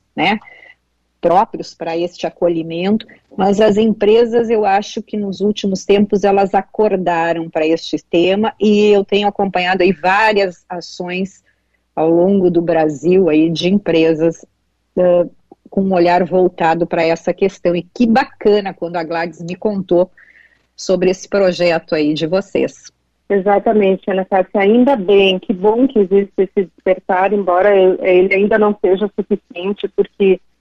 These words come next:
Speaker 2: os números que a gente vê, eles não são nada bons, né? Na semana passada, inclusive, é, houve a publicação do Anuário de Segurança Pública, que é o que resume, né, eh,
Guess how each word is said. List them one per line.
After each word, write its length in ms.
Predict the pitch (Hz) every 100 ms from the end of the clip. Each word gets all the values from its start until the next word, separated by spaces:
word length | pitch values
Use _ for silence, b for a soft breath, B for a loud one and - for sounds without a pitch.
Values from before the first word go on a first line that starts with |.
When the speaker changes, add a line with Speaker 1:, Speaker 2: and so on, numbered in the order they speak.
| _
Speaker 2:
os 140 | - 190
números 420 | 208 226 240 220 -
que 80 |
a 80 | 202
gente 320 | 190 196 - 190
vê, 340 | 185 190 196
eles 200 | 185 190
não 200 | 196 190 -
são 380 | 233 196 196 180 _ _ _ -
nada 320 | 196 185 208
bons, 460 | 180 180 196 247 208
né? 340 | 185 175 190
Na 160 | 180 170
semana 320 | - 190 214
passada, 460 | 214 196 190 185 202
inclusive, 720 | 196 196 175 180 190 202 185 _ _ _ -
é, 180 | 180
houve 260 | 175 185 202
a 60 | 196
publicação 760 | 196 185 190 190 - 180 190
do 260 | 196 190 180
Anuário 460 | 180 175 175 202
de 80 | - -
Segurança 480 | 185 175 175 196 -
Pública, 420 | 175 180 208 190
que 160 | 180 -
é 240 | 165 170
o 160 | 175 170
que 200 | - 190
resume, 580 | 165 180 165 202 214 175
né, 240 | 170 185 - _ _ _
eh, 840 | - 180 175 170 170 165 165 165